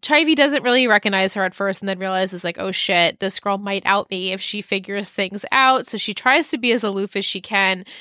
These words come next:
So she ends up telling Georgina about Blair and Louise' nuptial agreement and the fact that when Georgina looks into this, she finds out, oh my God, Blair's family will be bankrupt if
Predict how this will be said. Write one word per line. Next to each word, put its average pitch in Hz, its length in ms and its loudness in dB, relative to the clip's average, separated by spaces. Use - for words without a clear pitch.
So - 140 -6
she - 240 -4
ends 226 220 2
up 247 120 2
telling 202 600 -2
Georgina 202 680 -2
about 180 360 0
Blair 180 320 -2
and 185 140 -6
Louise' 180 680 -8
nuptial 220 800 0
agreement 202 840 -2
and 196 580 -2
the 208 100 -6
fact 185 340 0
that 175 440 2
when 202 440 -8
Georgina 190 400 -6
looks 208 240 -6
into 359 240 -4
this, 302 180 4
she - 160 -4
finds 208 320 0
out, 196 240 2
oh 208 160 0
my 262 160 0
God, 220 320 2
Blair's 180 380 -2
family 247 340 0
will 202 240 -2
be 196 260 -4
bankrupt 170 760 -2
if - 500 -4